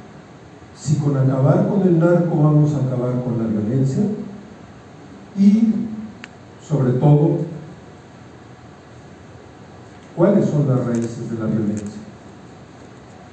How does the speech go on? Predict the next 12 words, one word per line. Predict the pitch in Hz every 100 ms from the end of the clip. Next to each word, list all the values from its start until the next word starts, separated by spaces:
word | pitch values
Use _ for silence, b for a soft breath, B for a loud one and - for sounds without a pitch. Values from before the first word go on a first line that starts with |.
| - - - -
Hay | 226
muchas | 226 - 190 151
formas | 175 156 147
de |
violencia, | 127 123 117 117 - - - - - 127
les | 123
digo. | 127 - - - - -
¿El | 151 160
narco | 190 202 - 214 214 -
es | 185 196
la | 190 190
peor? | 185 202 190